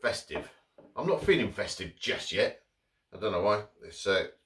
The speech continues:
probably cause it's still November and it's just started raining outside. So, you know. Mm. Oh my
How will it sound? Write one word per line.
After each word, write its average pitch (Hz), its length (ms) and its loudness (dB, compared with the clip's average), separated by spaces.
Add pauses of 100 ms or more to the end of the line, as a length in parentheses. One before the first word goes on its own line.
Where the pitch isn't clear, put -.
probably 101 240 -4
cause 98 200 -8
it's 87 120 -8
still 101 220 -2
November 90 500 0 (600)
and 120 100 -8
it's 120 120 -8
just 135 140 -4
started - 300 0
raining - 300 -6 (100)
outside. - 340 -8 (280)
So, - 200 -6 (1000)
you 82 80 -12
know. 101 160 -4 (920)
Mm. 92 120 -12 (4000)
Oh 101 160 6
my - 260 0